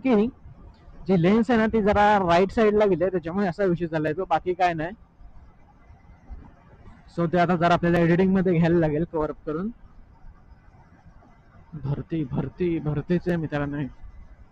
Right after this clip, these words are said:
ट्रेनिंग, रनिंग करतायत. So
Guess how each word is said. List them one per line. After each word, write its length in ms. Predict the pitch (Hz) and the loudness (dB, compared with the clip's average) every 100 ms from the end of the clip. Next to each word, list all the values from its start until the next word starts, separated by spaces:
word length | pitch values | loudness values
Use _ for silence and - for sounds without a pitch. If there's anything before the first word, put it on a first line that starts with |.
| - - - | -20 -20 -14
ट्रेनिंग, 340 | 156 151 143 139 - - - - - - - - - 151 | -8 -6 -4 -8 -12 -18 -18 -18 -20 -20 -20 -20 -16 -10
रनिंग 380 | 139 127 147 143 | -8 -4 -4 -4
करतायत. 280 | 135 139 135 - - - - - - - - - - - - - - - - - - - - - - - - - - - | -8 -10 -14 -14 -20 -20 -20 -20 -20 -20 -16 -14 -16 -18 -20 -18 -18 -20 -20 -20 -20 -20 -20 -20 -20 -20 -20 -20 -14 -4
So 160 | 170 | -2